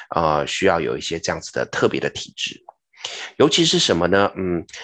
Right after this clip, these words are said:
像宝咖咖在授课的时候，包含不管是在教塔罗牌，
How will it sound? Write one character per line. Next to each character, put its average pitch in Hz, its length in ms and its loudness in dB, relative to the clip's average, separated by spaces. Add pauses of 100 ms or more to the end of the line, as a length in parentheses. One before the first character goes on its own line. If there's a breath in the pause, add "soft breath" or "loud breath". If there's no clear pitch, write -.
(120)
像 117 600 2
宝 90 140 0
咖 120 100 -4
咖 123 140 2
在 110 260 2
授 101 300 -4
课 110 220 -4
的 82 100 -4
时 - 220 -6
候， 92 200 2
包 95 200 0
含 82 300 -2
不 92 120 -10
管 76 180 0
是 82 380 -6
在 82 440 0
教 95 520 -2
塔 - 160 -2
罗 95 180 -4
牌， 90 400 0